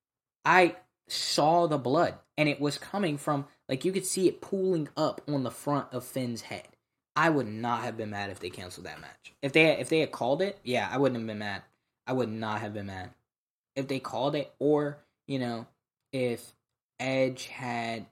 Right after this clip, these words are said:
uh, continued to just, at that point,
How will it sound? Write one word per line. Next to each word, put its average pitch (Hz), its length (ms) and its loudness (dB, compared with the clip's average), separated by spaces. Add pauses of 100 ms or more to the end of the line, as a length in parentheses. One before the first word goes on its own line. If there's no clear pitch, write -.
(120)
uh, 104 540 -6 (960)
continued 131 560 -4
to 123 100 -6
just, 120 440 -4
at 131 200 0
that 165 200 2
point, 190 260 -4